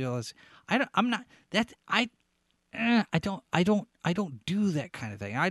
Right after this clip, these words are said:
I'm not comfortable do, with that. It's, I, I, I, I have sales skills, but that to me doesn't really feel like it's a s-,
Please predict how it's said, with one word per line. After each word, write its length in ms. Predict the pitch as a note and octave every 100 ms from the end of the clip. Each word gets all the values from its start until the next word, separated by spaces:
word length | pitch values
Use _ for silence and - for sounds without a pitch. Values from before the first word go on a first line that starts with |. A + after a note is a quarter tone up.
| F#3+
I'm 120 | G#3
not 100 | G#3+ -
comfortable 640 | - - G3+ F3+ C3+ A#2 G2
do, 160 | - F#2 -
with 220 | G#2+ G2 -
that. 380 | E2 - - - _ _ _ - - _ -
It's, 320 | D3 - - _ _ _ _ _ _ _ _ _ _ -
I, 200 | E3 E3 - - _ - - F#3+ _ -
I, 260 | F3+ G3+ -
I, 260 | - E3+ G3 - -
I 160 | E3+
have 380 | F#3+ F3+ G#3+ G3+
sales 720 | - - G3 G3+ F#3 D3+ -
skills, 800 | - - D#3 B2 A2+ C#3+ D#3+ - - _ _ _
but 140 | - D#3+
that 220 | G3+ B3
to 100 | -
me 140 | G#3+ G3
doesn't 320 | F3+ F3+ E3+
really 240 | F3+ F3
feel 280 | - F3 F#3
like 300 | E3 C#3+ -
it's 160 | - -
a 40 |
s-, 360 | B2 - -